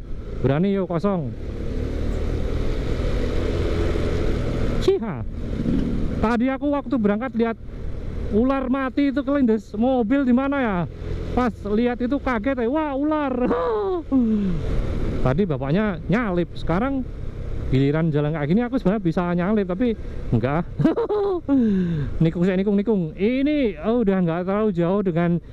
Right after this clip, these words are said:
jalan keluar waktu aku pulang dari desa Tepansari itu loh, itu jembatannya itu loh. Atau yang sana lagi aku lupa. Pokoknya aku keluarnya dari daerah sinilah.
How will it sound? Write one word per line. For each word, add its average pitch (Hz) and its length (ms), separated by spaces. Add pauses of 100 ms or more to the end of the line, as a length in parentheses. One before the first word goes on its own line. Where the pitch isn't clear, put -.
(200)
jalan 143 420
keluar 175 340
waktu 170 220
aku 180 300
pulang 180 400 (320)
dari 147 320
desa 151 260
Tepansari 190 540
itu 247 80
loh, 175 160
itu 190 160
jembatannya 170 480
itu 233 80
loh. 170 200 (920)
Atau 202 260
yang 220 140
sana 208 240
lagi 208 240
aku 247 180
lupa. 240 400 (640)
Pokoknya 202 400
aku 247 180
keluarnya 202 400
dari 175 320
daerah 160 720 (240)
sinilah. 185 400